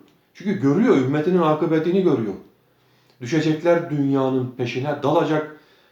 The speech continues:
dalacaklar dünya malının içine, bir boğuşmacanın içine, haram helal şüpheli dümdüz, dünya hırsıyla ve perişan olacaklar. Şu an İslam ümmetinin olduğu gibi.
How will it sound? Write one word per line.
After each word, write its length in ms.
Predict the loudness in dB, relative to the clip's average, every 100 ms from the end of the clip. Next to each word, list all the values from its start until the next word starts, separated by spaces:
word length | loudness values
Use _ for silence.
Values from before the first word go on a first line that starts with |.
| _
dalacaklar 640 | 2 4 4 2 0 -2 0
dünya 300 | 0 2 2
malının 400 | 2 2 0 -2
içine, 340 | -4 -4 -4
bir 100 | 0
boğuşmacanın 680 | 2 2 2 -2 0 0 -2
içine, 380 | -2 0 0 0 -6 -20 _ _ _
haram 320 | -2 0 2
helal 240 | 2 2 0
şüpheli 400 | -2 -2 0 0
dümdüz, 500 | -2 -2 -4 -6 -18 _ _ _ _ -12
dünya 420 | -6 -4 -2 -4
hırsıyla 760 | -8 -8 -8 0 0 0 -4 -20 _ _ _ _ _
ve 120 | -6 0
perişan 340 | 0 0 -2
olacaklar. 440 | -2 -4 -8 -14 -18 _ _ _
Şu 200 | 0 2
an 100 | 2
İslam 320 | 2 0 0
ümmetinin 400 | -2 -4 -4 -2
olduğu 340 | 0 2 2 2
gibi. 260 | -2 -6